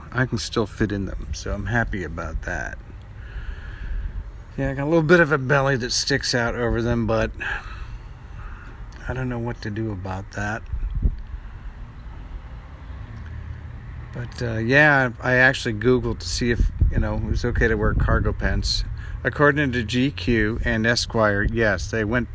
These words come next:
came, they came back in fashion, kind of, in the past couple of years.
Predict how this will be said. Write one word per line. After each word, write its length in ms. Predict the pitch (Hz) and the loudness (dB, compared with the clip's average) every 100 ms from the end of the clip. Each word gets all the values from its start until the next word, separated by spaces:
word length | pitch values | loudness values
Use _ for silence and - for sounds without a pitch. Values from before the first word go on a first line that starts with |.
| - | -4
came, 240 | 135 127 - | -2 -2 -2
they 160 | 123 | -6
came 220 | 110 143 143 | -2 0 4
back 260 | 143 135 | 4 4
in 100 | 110 | -2
fashion, 560 | - 123 120 - 110 101 - - - - | 2 4 4 2 -4 -4 -6 -8 -8 -2
kind 360 | - 156 131 98 | 4 6 6 2
of, 300 | 92 95 - - - - - - - | -2 -6 -10 -12 -10 -10 -10 -10 -4
in 80 | 123 | -2
the 100 | 107 | 0
past 380 | 131 113 107 - | 4 6 4 0
couple 320 | 107 - 95 | 0 0 -2
of 60 | |
years. 520 | 90 90 78 - - | -2 -2 -2 -4 -6